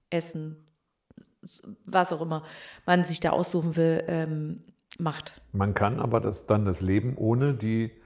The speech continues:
Speaker 2: ohne diesen Stoff, ohne die Zuführung dieses Stoffes nicht mehr vorstellen. Das heißt, man hat ein Realitätsproblem. Das heißt also, die, das Hungergefühl kann man nicht ertragen. Deswegen muss ich ein Sättigungsgefühl erzeugen. Das Sättigungsgefühl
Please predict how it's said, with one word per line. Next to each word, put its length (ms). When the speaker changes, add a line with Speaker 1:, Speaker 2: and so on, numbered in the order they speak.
Speaker 2:
ohne 220
diesen 260
Stoff, 600
ohne 220
die 140
Zuführung 640
dieses 240
Stoffes 480
nicht 220
mehr 100
vorstellen. 520
Das 180
heißt, 160
man 120
hat 140
ein 40
Realitätsproblem. 920
Das 140
heißt 180
also, 240
die, 300
das 180
Hungergefühl 600
kann 140
man 100
nicht 160
ertragen. 640
Deswegen 440
muss 200
ich 140
ein 80
Sättigungsgefühl 880
erzeugen. 640
Das 140
Sättigungsgefühl 840